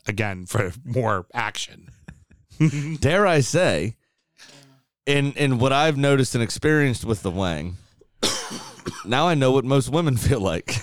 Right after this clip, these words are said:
Speaker 2: <laughs> Wrought with anticipation and excitement, <laughs> only to be let down time and time again. <coughs>
Speaker 1: That's right. We are more pleased with dick jokes than we are actually analyzing the match.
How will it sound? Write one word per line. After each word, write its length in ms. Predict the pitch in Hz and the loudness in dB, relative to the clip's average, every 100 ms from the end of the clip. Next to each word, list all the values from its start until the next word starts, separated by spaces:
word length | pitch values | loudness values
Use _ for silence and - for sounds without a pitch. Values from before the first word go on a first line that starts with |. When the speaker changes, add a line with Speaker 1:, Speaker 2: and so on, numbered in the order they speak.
| - | -8
Speaker 2:
<laughs> 1200 | - - - - - _ _ _ _ _ _ - | -12 -12 -16 -20 -20 _ _ _ _ _ _ -8
Wrought 540 | 95 110 160 170 - - _ _ - | -2 2 4 2 -2 -14 _ _ -4
with 180 | 131 156 | -2 -2
anticipation 840 | 131 135 - - 156 151 - 127 | 0 0 0 0 2 2 0 0
and 80 | 117 | 0
excitement, 680 | 117 - 156 160 98 - - - _ _ | -2 0 0 0 -2 -4 -6 -8 _ _
<laughs> 300 | - _ - | -20 _ 0
only 240 | 151 170 | 4 4
to 80 | 156 | 4
be 100 | 156 | 2
let 220 | 151 151 | 2 2
down 220 | 165 156 131 | 2 2 2
time 260 | - 143 | 2 0
and 100 | 123 | 0
time 220 | - 160 | 2 2
again. 340 | 139 160 156 135 - - 427 220 120 | 2 2 2 2 0 -2 0 -2 -6
<coughs> 560 | - - - _ - - | -16 -20 -20 _ -20 -6
Speaker 1:
That's 240 | 117 - | -4 0
right. 280 | 156 139 135 - - - | 2 2 0 -6 -20 -6
We 180 | 101 110 | 0 2
are 100 | 117 | 4
more 300 | 110 107 135 | 4 4 2
pleased 580 | - - 117 107 104 - | 0 -2 0 2 0 -4
with 180 | 107 - | -6 -4
dick 140 | 117 - | -6 -4
jokes 320 | 107 98 - | -4 -4 -6
than 140 | 101 | -4
we 120 | 98 101 | -2 0
are 180 | 98 101 | 0 0
actually 420 | 101 - 110 101 | -2 -4 -4 -2
analyzing 500 | 98 95 95 104 104 | -2 -4 -4 -4 -4
the 60 | |
match. 380 | 98 95 80 - | -2 -4 -6 -8